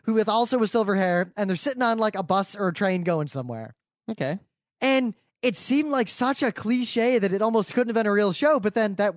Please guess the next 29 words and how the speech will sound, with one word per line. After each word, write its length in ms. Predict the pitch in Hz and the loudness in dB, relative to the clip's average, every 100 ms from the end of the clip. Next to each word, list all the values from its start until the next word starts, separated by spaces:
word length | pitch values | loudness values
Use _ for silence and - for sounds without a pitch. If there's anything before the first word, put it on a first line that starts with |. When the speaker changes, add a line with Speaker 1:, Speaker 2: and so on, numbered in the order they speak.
| - | -2
Speaker 1:
really 200 | 185 190 | 0 2
was 180 | 175 147 | 0 -2
the 80 | |
show. 360 | 151 294 254 196 _ _ _ _ _ _ _ | 0 2 2 0 _ _ _ _ _ _ _
And 540 | 262 285 285 294 294 285 | -2 2 2 4 2 2
it 80 | |
had 160 | 277 233 | 2 2
creepy 320 | 285 277 254 | 0 2 2
incest 360 | 247 208 180 - | 2 2 0 0
vibes. 460 | 147 120 131 - - _ _ - | -4 -4 -10 -12 -14 _ _ -6
Like, 180 | 180 170 | -2 -2
Speaker 2:
Okay. 200 | 127 190 | -2 -2
Speaker 1:
really 220 | 180 226 | 2 2
creepy 300 | 214 220 185 180 | 4 0 2 0
incest 340 | 165 160 123 | 0 -4 -2
vibes. 320 | 135 123 120 | -6 -6 -2
Speaker 2:
Well, 120 | 160 | 0
what 180 | 175 202 | 2 0
did 160 | 175 175 | 0 -2
you 80 | 185 | 0
find 260 | 208 202 | 0 2
out? 160 | 196 202 | 2 2
Were 100 | 190 | 0
these 160 | 185 - | -2 -2
two 180 | 202 | -2
silver-haired 480 | 185 196 185 190 185 | 0 -2 -2 -2 -2
people 200 | 190 165 | -4 -6
siblings? 420 | 147 175 185 208 | -6 -4 -4 0
Speaker 1:
Yep. 140 | 226 | 2